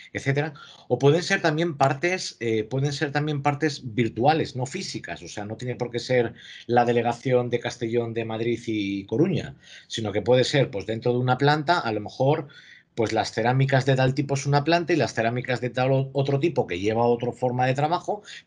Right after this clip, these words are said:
pues es otra planta, ¿de acuerdo? Porque las reglas de gestión en X tres se pueden definir a planta, a nivel de planta, o a nivel de sociedad y las heredan todas las plantas, o a nivel de grupo y lo heredan todos los grupos y por ende todas las plantas,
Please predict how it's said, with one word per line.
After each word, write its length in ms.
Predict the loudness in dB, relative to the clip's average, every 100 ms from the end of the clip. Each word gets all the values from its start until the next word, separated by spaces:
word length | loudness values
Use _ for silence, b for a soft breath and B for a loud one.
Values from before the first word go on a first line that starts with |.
| _
pues 160 | 0 4
es 140 | 6
otra 240 | 4 2 2
planta, 460 | 2 2 -2 -8
¿de 60 | -10
acuerdo? 340 | -4 -2 -2
Porque 180 | -4 -6
las 160 | -6 -4
reglas 320 | -2 0 0
de 60 | 0
gestión 520 | -6 -6 -4 -4 -8 B B B
en 120 | 0
X 260 | 2 0 0
tres 220 | -2 -2
se 80 | -2
pueden 240 | 0 2
definir 400 | 2 0 0 4
a 100 | 4
planta, 400 | 2 -6 -8 -16 _
a 100 | -12
nivel 220 | -4 0
de 80 | 0
planta, 400 | -4 -10 -12 -20 _ B B B -2
o 120 | -2
a 60 |
nivel 300 | 0 -4 -4
de 80 | -4
sociedad 440 | -4 0 4 4 4
y 60 | 0
las 200 | -6 -6
heredan 280 | -8 -8 -6
todas 220 | -2 0
las 160 | 0 0
plantas, 480 | -2 2 0 0 B B 0
o 100 | 0
a 20 |
nivel 280 | 2 0 2
de 80 | 4
grupo 400 | 4 2 -4 0
y 120 | 2
lo 200 | 4 2
heredan 380 | 2 2 0 0
todos 200 | 0 0
los 160 | 0
grupos 360 | 2 0 0 -6
y 120 | -4
por 200 | -2 0
ende 340 | 0 -2 -4 -8 B B B 2
todas 240 | 4 4
las 160 | 0 0
plantas, 640 | 2 2 0 -10 -12 -20